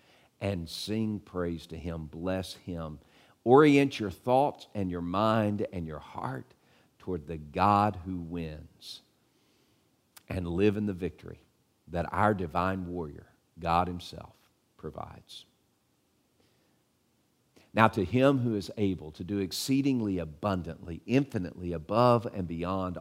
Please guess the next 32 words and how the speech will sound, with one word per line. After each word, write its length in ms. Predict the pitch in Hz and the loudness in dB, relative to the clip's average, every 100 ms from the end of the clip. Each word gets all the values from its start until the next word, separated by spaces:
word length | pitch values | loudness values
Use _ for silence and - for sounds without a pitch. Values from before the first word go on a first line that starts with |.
| - | -2
all 240 | 104 117 | 4 4
that 160 | 110 82 | 4 0
we 220 | 92 87 | -4 -8
ask 460 | 92 95 104 104 - - | -4 -2 -2 -4 -12 -12
or 220 | 92 87 | -8 -8
think, 380 | - 92 80 82 | -10 -10 -10 -10
according 460 | 82 131 135 131 - - - - | 0 6 8 6 2 -8 -20 -2
to 120 | 143 | 2
the 100 | 117 | 4
power 680 | - - 185 151 110 80 - | 4 8 12 12 8 2 0
at, 360 | 107 104 - - 98 | 4 4 2 -12 4
that 220 | 110 101 | 6 6
He 160 | 127 | 4
is 160 | 117 92 | 2 0
working 520 | 98 131 147 139 127 | 2 4 4 2 0
in 320 | 123 117 117 - | 0 0 0 -2
us, 460 | 82 80 - - - _ _ _ _ - | -8 -14 -16 -18 -20 _ _ _ _ -4
to 160 | 90 | -2
Him 500 | 85 143 139 87 73 - _ _ _ - | -2 -2 -2 -2 -8 -16 _ _ _ -12
be 160 | 87 90 | -6 -4
glory 600 | 98 101 87 76 - - _ _ _ _ _ - | -2 -2 -2 -6 -12 -20 _ _ _ _ _ -6
to 180 | 95 95 | 2 10
all 220 | 117 120 | 10 10
generations, 760 | 120 120 117 80 73 76 76 | 4 0 0 -2 -4 -12 -14
by 360 | 78 85 101 120 | -4 6 8 8
Christ, 680 | - 107 90 87 85 - - _ _ _ - 78 | 6 0 0 -2 -8 -18 -20 _ _ _ -18 4
by 260 | 87 98 | 8 10
the 160 | 107 107 | 8 2
church, 580 | - - - - - - _ _ _ _ | -6 -12 -14 -16 -20 -20 _ _ _ _
forever 640 | - 78 - 95 92 95 87 - _ _ - | -12 -12 -4 -2 0 -2 -4 -10 _ _ -4
and 220 | 95 90 | -2 0
ever. 300 | - - - | -4 -10 -16